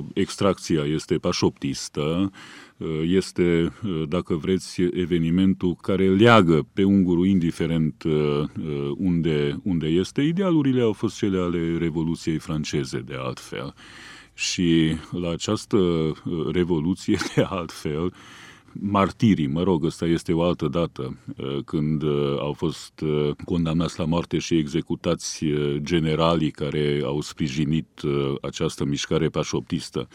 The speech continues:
Uh, cert este că o bună parte din acest, cum să zic, figure emblematice pentru Revoluția pașoptistă,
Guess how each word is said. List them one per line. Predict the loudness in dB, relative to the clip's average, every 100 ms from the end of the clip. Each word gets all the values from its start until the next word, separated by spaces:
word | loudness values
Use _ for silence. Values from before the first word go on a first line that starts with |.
| -20 -20 -20 -12
Uh, | -4 -4 -4
cert | 8 8 8
este | 2 2 2 0
că | 4
o | 4 4
bună | 6 4 4
parte | 4 2 2 0 -2
din | 0 0
acest, | 0 2 2 2 _
cum | -4
să | -4 -6
zic, | -6 -4
figure | -4 -2 0 2
emblematice | 2 2 4 4 2 -4 -2
pentru | -6 -4 -4 -4
Revoluția | -4 -2 -2 -2 -2 -4
pașoptistă, | -2 -4 -2 -8 -2 -4 -2 2 2